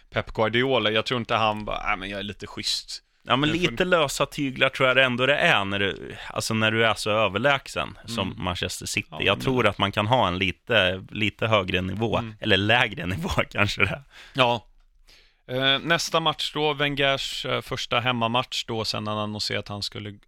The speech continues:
Speaker 1: avgå.
Speaker 2: Mm.
Speaker 1: Eh, eller vad nu det var, fick sparken, avgå. Fyra ett mot West Ham.
Speaker 2: Mm.
Speaker 1: Ganska smickrande siffror med tanke på hur matchen såg ut.
Speaker 2: Ja, det har varit så flera gånger nu på slutet att Arsenal har vunnit med tre noll, fyra ett
Speaker 1: Mm.
Speaker 2: och så här, men då har de ju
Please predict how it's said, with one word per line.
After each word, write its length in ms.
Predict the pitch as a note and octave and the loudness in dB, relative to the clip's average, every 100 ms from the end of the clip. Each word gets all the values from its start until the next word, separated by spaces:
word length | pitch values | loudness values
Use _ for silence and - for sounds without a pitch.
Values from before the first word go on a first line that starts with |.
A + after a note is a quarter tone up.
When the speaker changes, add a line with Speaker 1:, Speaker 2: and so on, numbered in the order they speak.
| _ | _
Speaker 1:
avgå. 540 | A2+ A2 G#2 G2+ C3+ | -2 -2 -4 -6 -2
Speaker 2:
Mm. 300 | E3 G2+ G#2 A#2 - - - | 0 0 0 -2 -6 -18 -8
Speaker 1:
Eh, 520 | B2 A#2+ A2+ G#2 - | 0 2 2 0 -2
eller 220 | G2+ G2+ G2 | -2 -2 -4
vad 200 | F#2+ G2 | -6 -6
nu 120 | G2 | -6
det 100 | G2 | -6
var, 220 | G2 G2+ F#2+ - | -4 -6 -8 -18
fick 120 | - - | -16 -12
sparken, 400 | G#2 G2 - G#2+ | -8 -8 -8 -6
avgå. 380 | G#2 G2+ A2+ A#2+ _ _ _ _ | -6 -2 -2 -4 _ _ _ _
Fyra 360 | - D3 C3+ | -2 2 4
ett 120 | B2+ - | 2 -2
mot 180 | A#2 | -4
West 260 | D3 C#3+ - | 0 0 0
Ham. 220 | A2 G#2+ - | -2 -4 -10
Speaker 2:
Mm. 160 | G#2+ G2+ | -2 0
Speaker 1:
Ganska 280 | B2+ A#2+ C#3+ | 0 0 -2
smickrande 600 | F3 D#3 - E3 F3+ E3 | -2 -4 -2 0 0 0
siffror 300 | D3 - A#2 | -2 -2 -4
med 120 | G#2+ | -4
tanke 180 | G#2+ G2 | -6 -4
på 40 | |
hur 60 | A2 | -4
matchen 340 | G#2+ - G#2+ | -4 -8 -6
såg 140 | G2 A#2+ | -2 -2
ut. 260 | A#2+ - A#2+ | -2 -4 0
Speaker 2:
Ja, 260 | C3 D3 | 2 4
det 80 | C#3 | 4
har 60 | B2+ | 4
varit 240 | D3 F3 | 2 0
så 120 | B2+ | -2
flera 380 | - B2+ B2+ A2 | -2 2 4 6
gånger 300 | G#2+ G#2 D3+ | 4 2 2
nu 120 | F3 | 0
på 120 | G2+ | 0
slutet 300 | G2 B2+ A#2+ | 0 0 2
att 140 | G2+ G2 | 0 4
Arsenal 480 | G#2+ - G#2+ G2+ F#2+ | 2 2 0 2 2
har 100 | G#2+ | 0
vunnit 440 | A#2 G2+ F3 - | 0 0 -2 0
med 260 | G3+ D3 - | -2 -4 -4
tre 280 | C#3 A#2 | 0 2
noll, 260 | G#2 G2+ F#2 | 4 2 0
fyra 340 | - A2 G2 | -2 0 4
ett 60 | F#2+ - | 2 2
Speaker 1:
Mm. 40 | |
Speaker 2:
och 60 | G2 | -4
så 80 | G2 | -2
här, 60 | |
men 140 | F#2+ G2+ | -2 0
då 80 | A#2 | 0
har 80 | |
de 140 | D3+ D#3 | 0 0
ju 200 | A#2+ | 0